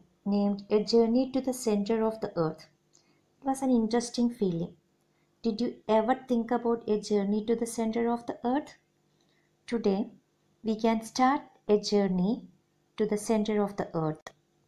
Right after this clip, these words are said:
We are going to study about the Earth's structure. In this lesson, we will learn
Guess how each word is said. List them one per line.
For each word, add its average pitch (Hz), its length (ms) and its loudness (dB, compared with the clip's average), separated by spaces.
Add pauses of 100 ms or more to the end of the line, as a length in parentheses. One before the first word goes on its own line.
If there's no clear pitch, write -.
(380)
We 208 100 2
are 202 60 2 (100)
going 214 220 4
to 226 80 -6
study 240 480 0
about 208 380 2
the 202 100 -6 (100)
Earth's 220 400 0
structure. - 540 0 (840)
In 226 140 2
this 262 220 -2
lesson, 254 540 2 (220)
we 214 140 4
will 214 180 2
learn 233 380 2